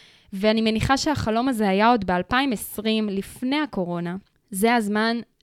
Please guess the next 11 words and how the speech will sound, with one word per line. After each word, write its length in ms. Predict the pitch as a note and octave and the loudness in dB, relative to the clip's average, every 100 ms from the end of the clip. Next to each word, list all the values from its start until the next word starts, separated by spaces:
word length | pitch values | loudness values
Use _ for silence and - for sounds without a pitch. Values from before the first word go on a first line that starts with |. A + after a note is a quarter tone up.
| - | -8
להקדיש 480 | F#3 F#3 G3 G#3+ A3+ | -6 -4 -2 -2 -2
לזה 260 | G#3+ A#3 A#3 F#3+ | -2 -2 -4 -8
את 60 | |
תשומת 360 | - G#3 A3 - | -4 -2 -2 -2
הלב. 360 | F#3 F#3 F3+ F#3 - - - | -2 -2 -4 -10 -20 -20 -20
זה 220 | - A3 A#3+ | -4 0 2
הזמן 300 | G#3+ A3 A#3 | 0 0 0
להחזיר 420 | G3 - G3 A3+ | -2 -2 -4 -4
את 80 | A#3+ | -4
השליטה 460 | - F3+ - A3 - G3 | -6 -6 -4 -4 -6 -6
אליכם 400 | F#3+ - C4 | -6 -2 0